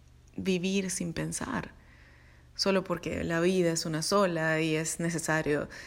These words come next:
disfrutarla. Creo que más bien tenemos que pensar mejor lo que hacemos, de quién nos rodeamos, por los sueños, eh, que trabajamos,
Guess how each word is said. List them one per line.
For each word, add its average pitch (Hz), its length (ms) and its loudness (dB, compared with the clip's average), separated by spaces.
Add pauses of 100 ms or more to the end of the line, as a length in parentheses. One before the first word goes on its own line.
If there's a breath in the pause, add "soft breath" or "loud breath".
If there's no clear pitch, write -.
(200 loud breath)
disfrutarla. 165 920 0
Creo 160 160 -4
que 175 100 -4
más 165 240 -2
bien 165 360 -2 (340 loud breath)
tenemos 175 480 0
que 170 100 -2
pensar 170 440 -2
mejor 175 460 -2
lo 165 180 -8
que 170 80 -6
hacemos, 170 600 -6 (680 loud breath)
de 180 240 0
quién 180 360 0
nos 170 240 -2
rodeamos, 170 840 -4 (1120 loud breath)
por 208 180 4
los 185 180 2
sueños, 202 640 0 (600)
eh, 180 320 -2
que 180 100 -2
trabajamos, 170 880 -2